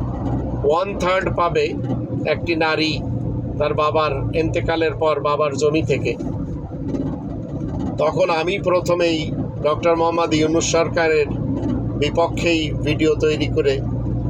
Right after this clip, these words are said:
প্রচার করেছিলাম। ওনার পক্ষে কেন আমি কথা বলি?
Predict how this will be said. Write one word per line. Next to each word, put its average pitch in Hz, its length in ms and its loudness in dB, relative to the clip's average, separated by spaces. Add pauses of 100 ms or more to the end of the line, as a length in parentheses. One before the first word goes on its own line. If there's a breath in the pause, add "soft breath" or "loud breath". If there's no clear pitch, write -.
(440)
প্রচার 151 380 2
করেছিলাম। 131 600 0 (1900)
ওনার 196 360 2
পক্ষে 220 680 2 (120)
কেন 180 220 0
আমি 214 280 2
কথা 196 320 2
বলি? 175 360 0